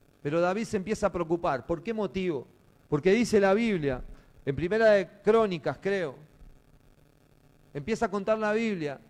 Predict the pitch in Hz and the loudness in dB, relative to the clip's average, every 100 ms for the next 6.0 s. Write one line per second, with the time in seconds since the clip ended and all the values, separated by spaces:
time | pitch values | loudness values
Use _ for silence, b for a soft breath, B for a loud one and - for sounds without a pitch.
0 | _ - 156 165 208 233 240 180 196 180 | _ -4 -2 0 -2 -4 -6 -4 -4 -4
1 | 226 165 165 156 151 165 180 269 240 226 | -6 -4 -4 -4 -4 -4 -4 -2 -2 0
2 | 220 180 - 175 180 226 269 233 190 175 | 0 0 -2 -2 0 2 2 2 -2 0
3 | 226 - 139 120 - _ _ _ _ _ | 0 0 -2 -14 -16 _ _ _ _ _
4 | _ _ _ _ _ _ _ _ _ _ | _ _ _ _ _ _ _ _ _ _
5 | _ _ - - 156 196 147 190 220 170 | _ _ -10 -8 -4 -4 -2 -2 -2 -2